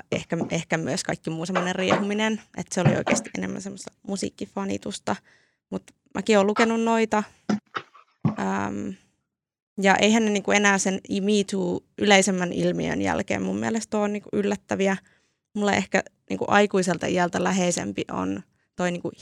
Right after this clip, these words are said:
Hippies Too, eli, eli tavallaan tää niinku New Age, ää, porukka, jonka liepeillä mä oon joskus kulkenut tämmössä niinku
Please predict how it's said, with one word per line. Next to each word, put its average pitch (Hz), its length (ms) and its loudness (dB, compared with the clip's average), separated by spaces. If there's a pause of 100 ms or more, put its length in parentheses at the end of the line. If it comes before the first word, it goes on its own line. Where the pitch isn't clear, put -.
Hippies 196 480 0
Too, 175 400 -2
eli, - 440 0 (500)
eli 175 220 2
tavallaan 170 400 0
tää 175 300 -2
niinku 180 200 -6 (220)
New 180 320 -2
Age, 170 320 0 (280)
ää, 190 380 -6 (1000)
porukka, - 520 -2 (760)
jonka 180 360 -2
liepeillä 185 560 2
mä 170 80 -2
oon 151 80 -2
joskus - 220 -6
kulkenut 190 480 -6
tämmössä 190 320 -4
niinku 196 340 -6